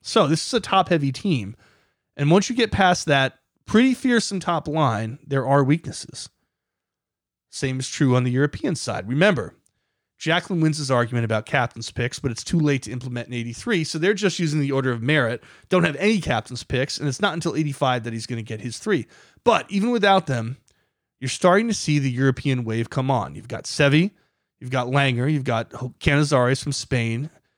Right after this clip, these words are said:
and among the U K guys, you've got Sam Torrance and a couple guys who will go on to win majors, and Sandy Lyle, a rookie named Ian Woosnam.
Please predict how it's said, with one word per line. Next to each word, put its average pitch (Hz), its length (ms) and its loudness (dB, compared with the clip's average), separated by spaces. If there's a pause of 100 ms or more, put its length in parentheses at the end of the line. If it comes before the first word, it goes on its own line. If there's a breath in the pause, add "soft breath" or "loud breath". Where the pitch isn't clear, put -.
(400)
and 135 100 -2
among 170 220 4
the 160 80 2
U 180 160 4
K 226 240 4
guys, 131 360 0
you've 143 100 -8
got 120 120 -4
Sam 180 360 2
Torrance 165 380 2
and 131 100 -6
a 123 40 -6
couple 165 260 0
guys 131 340 0
who 143 80 0
will 131 80 0
go 135 220 0
on 135 200 0
to 147 100 0
win 139 160 2
majors, 113 400 -4
and 110 100 -8
Sandy 120 360 -2
Lyle, 156 480 4 (360 soft breath)
a - 60 -14
rookie 127 240 -4
named 123 220 0
Ian 127 260 0
Woosnam. 147 540 4